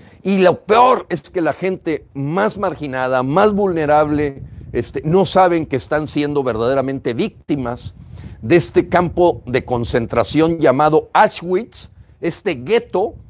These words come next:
donde están matando a la gente vulnerable, especialmente en el campo de concentración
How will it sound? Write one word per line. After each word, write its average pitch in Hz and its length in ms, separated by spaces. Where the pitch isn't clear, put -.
donde 160 360
están 196 340
matando 185 600
a 147 80
la 131 120
gente 165 360
vulnerable, 139 600
especialmente 143 1000
en 156 120
el 143 140
campo 151 360
de 135 100
concentración 113 960